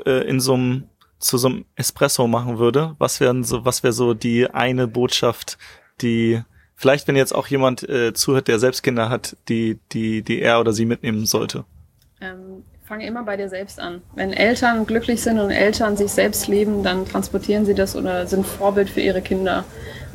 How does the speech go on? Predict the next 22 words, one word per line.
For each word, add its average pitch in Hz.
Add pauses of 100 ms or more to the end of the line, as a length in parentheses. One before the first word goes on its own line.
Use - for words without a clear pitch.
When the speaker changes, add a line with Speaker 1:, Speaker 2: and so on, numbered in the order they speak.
(120)
Speaker 2:
Und 190
grundlegend 220
geht's 214
in 214
dem 202
Buch 220
ganz, 220
ganz 214
viel 214
darum, 196
bei 190
sich 196
selbst -
anzufangen, 196
sich 196
selbst 196
zu 208
reflektieren, 208 (600)
ähm, 190
damit 196
die 208
Kinder 202